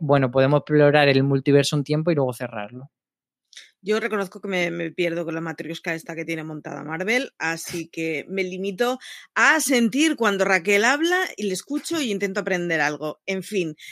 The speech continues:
Speaker 2: todas estas noticias y artículos las podéis ver en fuera de series punto com, las, las podéis seguir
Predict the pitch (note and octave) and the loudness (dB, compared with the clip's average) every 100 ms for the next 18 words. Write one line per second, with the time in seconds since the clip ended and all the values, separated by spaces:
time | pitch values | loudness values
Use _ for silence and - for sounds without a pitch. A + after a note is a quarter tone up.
0 | - - B3 C4+ C#4 C#4+ B3+ B3 G3+ B3+ | -20 0 4 4 4 -2 0 -2 -2 -2
1 | C4+ B3 A#3 A#3 A3 C#4+ C#4 C4+ C#4+ B3+ | 0 0 2 -2 -2 -8 -2 0 0 -2
2 | - F#3+ F3+ G3 G3+ F#3 G3+ G3 F#3+ F#3+ | -6 -4 -2 -2 -4 0 0 0 0 -2
3 | F#3 - F3+ F3+ E3+ B3 B3 - F3 D#3+ | -4 -6 -6 -4 0 0 -2 -4 -6 -6
4 | D3+ C#3+ - D#3+ E3 E3 F3 F#3+ F#3+ | -10 -16 -14 -8 -8 -6 -4 2 2